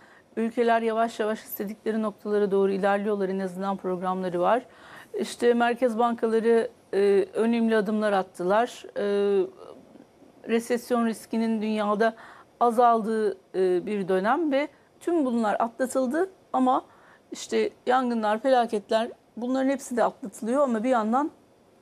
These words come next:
bir anda böyle, e, savaşı destekleyen, bunu körükleyen bir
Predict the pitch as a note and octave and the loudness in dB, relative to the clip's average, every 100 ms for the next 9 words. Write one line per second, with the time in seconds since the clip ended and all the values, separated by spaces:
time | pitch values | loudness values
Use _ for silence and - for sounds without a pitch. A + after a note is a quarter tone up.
0 | _ _ _ A#3+ C#4 B3+ G3+ G3+ D4 B3+ | _ _ _ -4 2 4 4 2 2 2
1 | A#3 B3+ C#4 - _ _ _ - - - | 0 0 -2 -10 _ _ _ -20 -16 -4
2 | G#3 G3+ G3+ - - A3+ A3 - C#4 A3+ | 0 2 0 -2 -2 0 0 -2 -2 -2
3 | - G3 - F#3+ F#3+ A3+ A#3 A#3 A#3+ A#3+ | -2 -4 -2 0 2 0 0 0 -2 -2
4 | A3 G#3+ G3 G3 C4+ C#4+ C#4 | -2 -2 -2 0 2 2 -2